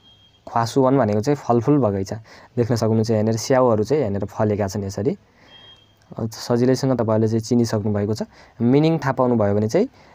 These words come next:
यी चित्रमा चाहिँ दिएका कुराहरू सजिलैसँग थाहा पाउन सक्नुहुनेछ है त। तर कोही चित्रहरू यस्ता हुन्छन्, तपाईँले मिनिङ थाहा पाए पनि चित्रले चाहिँ त्यहाँनिर चाहिँ भन्न खोजेको के छ कुरा, त्यो थाहा पाउनुपर्ने हुन्छ। र अहिलेको जुन मैले चित्र राखेको छु,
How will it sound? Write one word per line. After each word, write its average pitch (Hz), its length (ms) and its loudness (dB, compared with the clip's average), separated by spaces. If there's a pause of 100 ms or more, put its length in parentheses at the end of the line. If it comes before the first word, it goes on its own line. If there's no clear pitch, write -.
(140)
यी 135 60 2
चित्रमा 131 420 0
चाहिँ 170 220 0 (320)
दिएका 107 400 2
कुराहरू 113 360 0
सजिलैसँग 131 520 2
थाहा 120 180 -2
पाउन 101 180 -4
सक्नुहुनेछ 98 480 -6 (280)
है 110 100 0
त। 110 60 -2 (360)
तर 143 140 2
कोही 165 260 2
चित्रहरू 143 440 2
यस्ता 123 240 2
हुन्छन्, 110 320 0 (280)
तपाईँले 143 260 4
मिनिङ 143 340 4
थाहा 151 180 -6
पाए 123 200 2
पनि 135 220 2 (300)
चित्रले 175 440 2
चाहिँ 180 180 2
त्यहाँनिर 123 280 4
चाहिँ 135 160 0
भन्न 107 240 -2
खोजेको 135 300 2
के 139 280 4
छ - 140 -4
कुरा, 107 300 -2 (240)
त्यो 135 100 2
थाहा 127 140 -4
पाउनुपर्ने 110 420 0
हुन्छ। 110 180 0 (340)
र 139 40 2
अहिलेको 170 540 4
जुन 135 160 4
मैले 127 200 4
चित्र 120 280 0
राखेको 117 380 0
छु, 196 160 -2